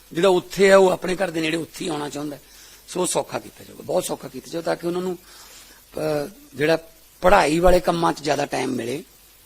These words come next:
ਨਾ ਕਿ ਕੋਈ ਬਦਲੀਆਂ ਦੇ ਚੱਕਰ ਜਾਂ ਕੋਈ ਹੋਰ ਉਹਨਾਂ ਨੂੰ ਕੱਟਣੇ ਪੈਣ ਦਫ਼ਤਰਾਂ ਦੇ। ਸੋ ਪੰਜਾਬ ਦੇ ਵਿੱਚ ਸਰਕਾਰੀ ਅਧਿਆਪਕਾਂ ਦੀਆਂ ਜਿਹੜੀਆਂ ਬਦਲੀਆਂ ਨੇ, ਉਹਨਾਂ ਦਾ ਬਹੁਤ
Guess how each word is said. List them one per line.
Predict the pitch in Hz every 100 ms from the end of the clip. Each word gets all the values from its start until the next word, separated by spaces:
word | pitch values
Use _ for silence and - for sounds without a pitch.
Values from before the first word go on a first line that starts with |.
| _ _ _ _ _ _ _ 123
ਨਾ | 147
ਕਿ | 147 156
ਕੋਈ | - 165 160 156 - _ -
ਬਦਲੀਆਂ | 147 143 156
ਦੇ | 151
ਚੱਕਰ | 147 - 143
ਜਾਂ | 135 139
ਕੋਈ | 139 135
ਹੋਰ | 120 123 123 _ _ _ _ _ _ _ _ _ _ _ -
ਉਹਨਾਂ | 147
ਨੂੰ | 147 139 135 131 _ _
ਕੱਟਣੇ | 120 - 131
ਪੈਣ | 131 143
ਦਫ਼ਤਰਾਂ | 131 123 - 139
ਦੇ। | 143 175 _ _ _ _ _ _ -
ਸੋ | 160 160 - - _ _ _ _
ਪੰਜਾਬ | - 156 165 165
ਦੇ | 165
ਵਿੱਚ | 165 -
ਸਰਕਾਰੀ | 160 151 156
ਅਧਿਆਪਕਾਂ | 156 160 -
ਦੀਆਂ | 143 139
ਜਿਹੜੀਆਂ | 135 143
ਬਦਲੀਆਂ | 127 120 135 131
ਨੇ, | 135 156 _ - - _ _ _ _ _
ਉਹਨਾਂ | 151 165
ਦਾ | 160
ਬਹੁਤ | 139 151 151 151 135